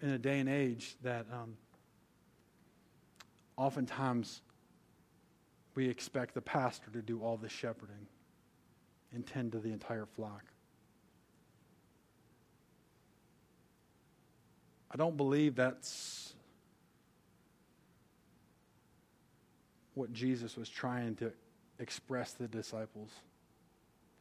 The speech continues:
We're all called to shepherd. We're all called to tend to the flock. As a church family, Redemption Hill Church,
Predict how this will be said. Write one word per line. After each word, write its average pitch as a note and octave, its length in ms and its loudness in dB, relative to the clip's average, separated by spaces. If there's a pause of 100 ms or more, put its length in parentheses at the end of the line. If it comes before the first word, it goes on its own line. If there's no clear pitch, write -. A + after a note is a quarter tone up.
(200)
We're D3+ 200 2
all B2+ 280 0
called A2 300 -6
to G#2+ 80 -8
shepherd. A2 420 -6
We're A#2+ 200 -2
all B2+ 280 0
called A2 380 -4
to A2+ 80 -8
tend A2+ 400 -6
to - 380 -20
the A2+ 60 -10
flock. G#2+ 460 -8 (1300)
As C#3 100 4
a C#3 60 2
church G3 340 8
family, E3+ 520 6 (2250)
Redemption D#3 380 6
Hill D#3 160 6
Church, C#3 560 2